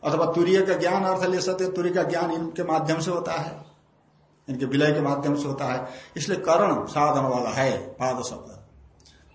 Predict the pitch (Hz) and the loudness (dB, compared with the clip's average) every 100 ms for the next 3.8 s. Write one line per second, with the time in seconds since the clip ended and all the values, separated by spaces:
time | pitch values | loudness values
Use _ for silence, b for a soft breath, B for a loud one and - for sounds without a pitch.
0 | - 143 139 139 143 147 120 120 135 151 | 0 2 4 2 2 -4 -4 -4 -4 -4
1 | 143 147 185 180 160 170 165 139 131 - | -2 0 0 4 8 10 10 8 4 -2
2 | - 143 139 - 151 160 151 143 127 123 | -2 -2 -2 0 4 4 4 0 0 2
3 | 120 - 98 - - 101 - - | 2 0 -8 -12 -14 -16 -16 -20